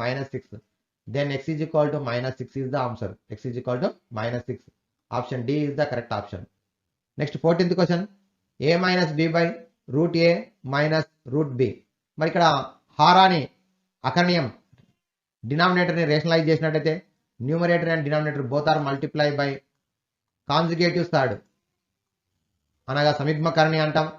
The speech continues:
లేదా రేషనలైజింగ్ ఫ్యాక్టర్ అంటే అకర్ణీయ కారణాంకం చేత గుణిస్తాం, అనగా రూట్ ఏ ప్లస్ రూట్ బితో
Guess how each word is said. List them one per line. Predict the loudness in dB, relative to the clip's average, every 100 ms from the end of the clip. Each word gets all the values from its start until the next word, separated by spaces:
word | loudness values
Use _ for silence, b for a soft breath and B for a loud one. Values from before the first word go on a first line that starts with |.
| -4
లేదా | 0 0
రేషనలైజింగ్ | 0 0 0 0 0
ఫ్యాక్టర్ | -2 -2 -6 -10 _ _ _ _ _ -8
అంటే | -4 -2 -4 -4 -12 _ _ _ -6
అకర్ణీయ | 2 2 2 0 0
కారణాంకం | 0 0 -2 -2 -2
చేత | -2 -2
గుణిస్తాం, | -4 -4 -6 -8 _ _ -8
అనగా | -4 0 0
రూట్ | 0 0
ఏ | -2
ప్లస్ | -2 -4 -2
రూట్ | -4 -4
బితో | -4 -4